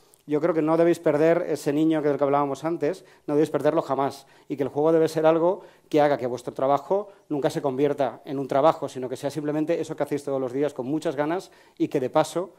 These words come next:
se convierta en vuestra forma de vida. La familia. Nosotros tenemos el estudio en un espacio compartido,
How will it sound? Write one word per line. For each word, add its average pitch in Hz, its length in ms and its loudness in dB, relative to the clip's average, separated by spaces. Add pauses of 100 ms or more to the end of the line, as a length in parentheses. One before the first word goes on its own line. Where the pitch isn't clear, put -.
se - 160 -6
convierta 139 380 -2
en 135 100 -2
vuestra 127 260 -6
forma 127 300 -4
de 117 80 -2
vida. 113 300 -4 (640)
La 147 120 -2
familia. 139 500 0 (380)
Nosotros 147 240 -2
tenemos 156 260 0
el 147 80 -4
estudio 170 480 2
en 160 60 -2
un 143 100 -4
espacio 139 380 -6
compartido, 135 640 -2